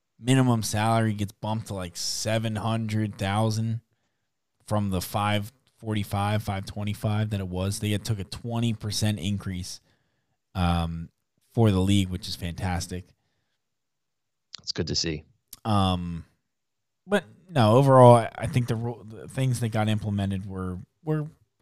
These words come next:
Speaker 1: overall fine, good. Um, Manfred, I won't say anything good about him 'cause he's horrible. He is the worst commissioner. The, the biggest thing, the biggest problem with baseball,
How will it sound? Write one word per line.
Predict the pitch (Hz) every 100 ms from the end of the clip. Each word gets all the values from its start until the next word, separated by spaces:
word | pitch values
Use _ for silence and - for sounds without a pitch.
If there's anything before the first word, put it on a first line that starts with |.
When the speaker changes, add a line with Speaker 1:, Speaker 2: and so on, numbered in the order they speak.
| _
Speaker 1:
overall | 190 185 139 107 104 104 _ _
fine, | - 98 90 92 101 _ _ _ _
good. | 104 92 98 - - _ _ _ _ _
Um, | 98 90 90 92 _ _ _ _ _ -
Manfred, | 123 117 110 101
I |
won't | 101 95
say | -
anything | 90 87 87
good | 90
about | 85 82 -
him | 95 90 _ _ -
'cause | 90 78 - - _ _ _ _ _ _ _
he's | 98 87
horrible. | 82 76 69 78 _ _ _ _ _ _
He | 107 101
is | 92
the | 87
worst | 87 87 90
commissioner. | 95 82 - _ _ _ _
The, | 127
the | 139 135
biggest | 135 185 240 -
thing, | 170 165
the | 135
biggest | 143 269 -
problem | 165 156
with | 120 92
baseball, | 113 113 87 80 90